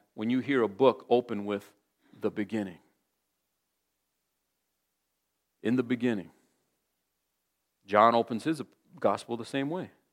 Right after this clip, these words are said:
In the beginning was the Word, and the Word was with God. And then what does John talk about? Creation. That Word created everything. What is he echoing? What is he,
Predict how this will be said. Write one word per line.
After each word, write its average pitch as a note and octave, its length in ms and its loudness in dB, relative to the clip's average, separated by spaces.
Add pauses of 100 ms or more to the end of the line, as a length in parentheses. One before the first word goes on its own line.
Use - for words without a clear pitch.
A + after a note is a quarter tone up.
(160)
In G2 80 -10
the G#2 80 -6
beginning G#2+ 420 -2
was G2 140 -10
the G#2 80 -10
Word, G#2 340 -12 (1120)
and F#2 80 -16
the F#2+ 60 -12
Word G2 220 -6
was F#2+ 160 -16
with A#2+ 200 -6
God. F2+ 280 -8 (280)
And G2 80 -14
then G2 120 -6
what A2+ 160 2
does G2+ 80 -6
John A2 260 0
talk B2 240 -2
about? G2 280 -4 (100)
Creation. G#2+ 500 -4
That A2 160 -4
Word B2+ 240 2
created B2+ 340 2
everything. F#2 360 -8 (720)
What A2+ 140 4
is C3+ 80 -2
he F3 120 -2
echoing? A2 460 0 (520)
What C3 120 2
is D3 80 -4
he, D#3+ 200 -4